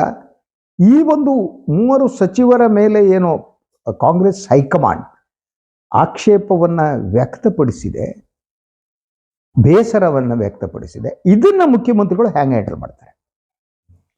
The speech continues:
How he is going to handle the situation? ಈಗ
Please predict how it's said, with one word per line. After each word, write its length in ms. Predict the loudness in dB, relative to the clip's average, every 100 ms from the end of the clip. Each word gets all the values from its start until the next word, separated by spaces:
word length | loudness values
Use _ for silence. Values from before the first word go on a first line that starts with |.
| _ _ _ _ _ _ 0
How 120 | 2
he 100 | 2
is 100 | 2
going 260 | 0 0 -2
to 60 |
handle 540 | -4 -4 -2 0 0 0
the 160 | -2 -4
situation? 680 | -8 -8 -12 -12 -18 -20 -20 _ _ _ _ _ _ _ _ _ _ _ _ _ _ 2
ಈಗ 320 | 4 4 2